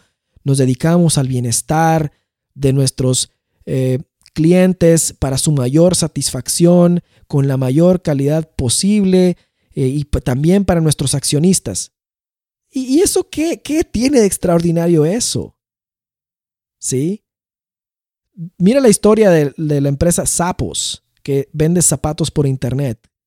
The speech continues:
¿Cuál es su, su misión? Es entregar felicidad. ¡Wow! ¿Qué, qué es? Pocas palabras. Increíble. ¿Cómo es eso? Me da, me da curiosidad verlo.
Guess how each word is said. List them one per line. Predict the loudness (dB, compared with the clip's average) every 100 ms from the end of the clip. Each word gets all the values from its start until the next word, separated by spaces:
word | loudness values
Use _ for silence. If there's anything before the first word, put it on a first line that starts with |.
| _
¿Cuál | -2 0
es | 0
su, | -2 -6 _ _ _ _
su | -2 0
misión? | 2 2 2
Es | 2 2
entregar | 0 0 0 0 0
felicidad. | 0 0 0 2 2 2 -2 -8 _ _ _ _ _ _ _ _ _ _ _ _ _ _ _ _ _ _ -4
¡Wow! | 0 2 2
¿Qué, | 2 2
qué | 2 0 2
es? | 2 0 -2 _ _ _
Pocas | -2 2 0 2
palabras. | 0 2 2 2 2 -2 -4
Increíble. | -4 -4 -2 0 2 2 0 0 -4
¿Cómo | -6 -6
es | -4 -2
eso? | -4 -4 -2
Me | -2
da, | -2
me | -2 -4
da | -2
curiosidad | 0 0 0 -4 -4
verlo. | -8 -6 -6 -8